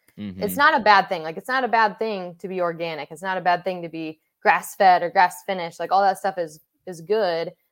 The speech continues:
Speaker 1: but I feel like that's where the perfection mindset comes in. You don't have to get the best stuff or what you think is the best stuff all the time,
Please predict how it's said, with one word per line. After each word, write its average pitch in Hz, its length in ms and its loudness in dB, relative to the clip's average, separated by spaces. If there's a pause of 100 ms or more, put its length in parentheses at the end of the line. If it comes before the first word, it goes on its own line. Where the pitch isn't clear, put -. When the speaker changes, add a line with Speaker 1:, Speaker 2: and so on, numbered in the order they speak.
(140)
Speaker 1:
but 180 440 4 (380)
I 202 60 -2
feel 233 220 2
like 220 100 4
that's 214 200 2
where 214 80 -2
the 196 80 -2
perfection 185 760 -4
mindset 180 380 -8
comes 180 280 -10
in. 175 140 -8
You 170 120 -12
don't 190 200 -8
have 180 300 -2 (140)
to 196 80 -6
get 180 340 -4 (320)
the 185 80 -4
best 180 540 2
stuff 170 300 4 (120)
or 185 240 0
what 196 140 -2
you 190 100 -8
think 247 320 0
is 190 140 -2
the 190 100 -4
best 180 300 2
stuff 175 260 2
all 180 220 2
the 170 80 -14
time, 185 540 -4